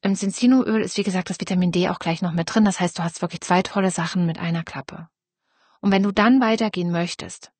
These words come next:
dann nimm super gern auch noch das Basis-Multinährstoffpräparat, also wie zum Beispiel jetzt das X ten Plus,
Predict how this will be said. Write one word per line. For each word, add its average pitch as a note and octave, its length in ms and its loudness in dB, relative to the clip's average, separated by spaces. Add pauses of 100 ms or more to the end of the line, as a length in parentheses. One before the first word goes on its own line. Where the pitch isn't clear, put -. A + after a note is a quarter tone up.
dann G#3+ 180 2
nimm C#4 140 6
super A3+ 240 0
gern G3 200 0
auch F3 120 -4
noch F#3 180 -2
das - 360 -2
Basis-Multinährstoffpräparat, F3+ 1500 0
also D#3+ 240 -4
wie F3 60 -8
zum E3+ 140 -4
Beispiel D#3+ 220 -2
jetzt - 120 -4
das E3 120 -4
X - 160 -12
ten E3 180 -2
Plus, - 340 -2